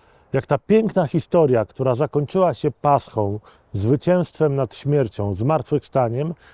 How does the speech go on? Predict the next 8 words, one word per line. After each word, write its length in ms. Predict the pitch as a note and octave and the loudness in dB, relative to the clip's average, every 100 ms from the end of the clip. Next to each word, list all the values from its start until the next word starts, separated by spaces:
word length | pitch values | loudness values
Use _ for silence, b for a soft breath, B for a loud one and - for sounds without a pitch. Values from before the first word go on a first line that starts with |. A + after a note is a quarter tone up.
| b | b
się 160 | - | -2
zaczęła. 580 | C3+ D3+ - B2 G2+ G2 - _ b b b | 0 0 0 -2 -2 -6 -14 _ b b b
A 80 | B2+ | -4
zaczęła 440 | A#2 - G#3 A3 | -2 0 0 0
się 180 | E3+ F3 | 0 0
od 260 | D3 C3+ - | 0 -2 -6
bardzo 320 | A#2+ F3 D#3+ | 0 0 0
prostej, 640 | C#3+ E3 E3+ - D#3 C#3 | -2 0 0 0 0 0